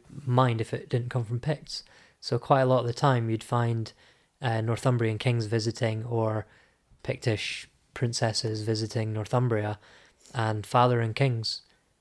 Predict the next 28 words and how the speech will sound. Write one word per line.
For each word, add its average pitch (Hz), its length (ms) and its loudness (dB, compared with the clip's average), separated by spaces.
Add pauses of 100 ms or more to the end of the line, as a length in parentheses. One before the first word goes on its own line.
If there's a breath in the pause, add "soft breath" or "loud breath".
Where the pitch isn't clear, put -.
(180)
um, 110 340 -4
from 113 420 -4
North-, 110 240 -4
Northumbrian 123 580 0
men. 110 200 -4 (520 soft breath)
And 117 220 0
it - 220 -4
created 151 540 2 (260)
strong 131 400 2
links. 147 340 2
It's - 160 -6
when 127 200 4
the 113 160 2
certain 127 280 2
time 127 220 2
periods 127 360 2
where 117 120 2
Northumbria, 120 680 2 (500 loud breath)
um, 110 520 -2 (440)
and 123 320 2
Pictland 123 460 0
were 113 200 2
allies, 127 560 0 (100)
and 123 80 -6
it 113 80 -6
worked 120 220 -4
really 123 140 0
well. 127 280 0